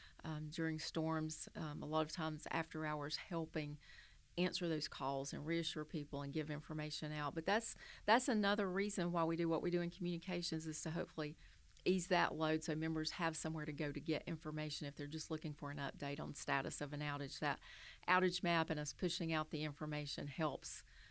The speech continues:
so much, helps that s-, helps our, our contact center and helps our members that, that we're reaching.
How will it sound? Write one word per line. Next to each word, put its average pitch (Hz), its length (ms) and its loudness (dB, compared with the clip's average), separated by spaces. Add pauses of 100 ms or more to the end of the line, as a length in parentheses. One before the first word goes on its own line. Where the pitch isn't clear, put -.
(200)
so 180 240 4
much, 139 380 0
helps 175 240 -2
that 151 180 2
s-, - 220 -2 (100)
helps 160 300 -4
our, 135 160 -4 (220)
our 139 80 -6
contact 202 440 0
center 180 260 0
and 156 140 0
helps - 240 -4
our 151 80 -4
members 147 380 -6
that, - 100 -10 (280)
that - 140 -8
we're 147 220 -10 (160)
reaching. 156 420 -6